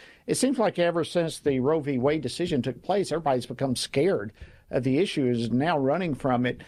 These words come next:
But you wrote an outstanding article in the Washington Stand, uh, where you talk about four ways that Republicans should talk about this whole life issue, and I thought it was just extremely, uh, well written and well stated.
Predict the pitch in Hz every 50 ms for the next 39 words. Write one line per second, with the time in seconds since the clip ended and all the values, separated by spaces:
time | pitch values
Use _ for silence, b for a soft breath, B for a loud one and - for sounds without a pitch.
0 | B B B B B B - 151 143 135 160 190 226 392 427 330 220 - - 220
1 | 175 156 170 165 160 170 - - - 147 147 147 151 151 147 - - - - -
2 | 156 160 165 156 135 123 123 - - - - 143 143 139 131 - - - - -
3 | - - - 156 139 135 - 151 156 156 - - 160 131 - - 127 113 110 -
4 | - - 165 151 147 143 127 120 120 117 110 - B B B B B B B B
5 | - 165 160 175 202 202 190 190 180 - - 254 277 262 - - - 180 165 151
6 | 147 - - - - 220 247 247 233 208 165 143 156 156 160 151 135 123 113 -
7 | - 135 135 139 127 120 - 165 156 147 156 147 - 151 131 131 - - - 139
8 | 127 - - - - 180 185 160 123 - - - - b b b b b b b
9 | - 139 131 151 147 143 - - 143 135 127 - - 160 160 151 143 123 120 -
10 | - 127 147 147 147 143 131 - - - - 147 147 139 - - 127 127 120 117
11 | 120 123 - - 123 127 127 - - - - - 170 135 120 107 - 131 123 -
12 | 123 110 - - - - - 165 170 170 165 151 139 127 127 120 - B B B
13 | B B B B B - - - 127 120 139 143 143 139 139 160 160 151 139 131
14 | 123 139 147 151 151 - - 131 127 120 127 127 127 139 147 143 135 131 - -
15 | - 156 147 147 139 139 127 123 - - -